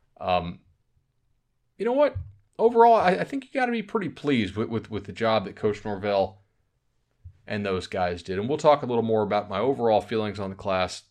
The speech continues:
more towards the end of the show, both the good and, and the bad, right? Um, so, uh, what did Florida State actually get new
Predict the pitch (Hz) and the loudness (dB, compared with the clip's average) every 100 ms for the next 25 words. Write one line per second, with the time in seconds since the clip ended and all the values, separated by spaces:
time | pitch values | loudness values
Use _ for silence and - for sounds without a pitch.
0 | _ - 131 113 - 107 90 95 101 95 | _ -12 -6 -6 -2 -2 -2 -4 -6 -6
1 | - 113 110 190 202 190 208 190 180 175 | 0 0 4 4 4 4 6 6 2 -2
2 | 156 139 113 135 95 - - 98 104 101 | -4 -4 2 2 2 -2 -6 -4 -4 -8
3 | _ _ - 98 92 92 95 _ _ _ | _ _ -8 -4 -4 -4 -10 _ _ _
4 | _ _ _ _ _ _ _ _ _ - | _ _ _ _ _ _ _ _ _ -20
5 | - _ _ _ _ _ _ _ _ _ | -20 _ _ _ _ _ _ _ _ _
6 | _ - - - 135 80 - _ _ _ | _ -20 -8 4 4 4 -4 _ _ _
7 | _ _ 113 117 143 202 202 190 170 - | _ _ -2 2 6 6 4 0 0 -2
8 | 160 123 139 - 139 113 120 - 101 104 | -4 2 2 2 -2 -2 -2 -2 -6 -2
9 | 135 143 95 98 | 0 0 -2 -6